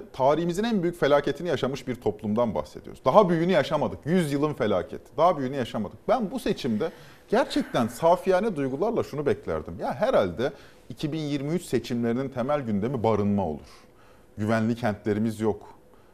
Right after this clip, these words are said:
Gü-, gü-, deprem dirençli kentlerimiz de yok.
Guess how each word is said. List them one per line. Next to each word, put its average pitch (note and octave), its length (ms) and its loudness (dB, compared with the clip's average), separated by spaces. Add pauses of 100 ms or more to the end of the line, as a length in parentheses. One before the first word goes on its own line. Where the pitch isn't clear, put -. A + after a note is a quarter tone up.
(460)
Gü-, A2 80 -12 (320)
gü-, A2+ 60 -10 (440)
deprem C3+ 600 0
dirençli C3+ 360 0
kentlerimiz C3 640 0
de C3 40 2
yok. D#2 340 -2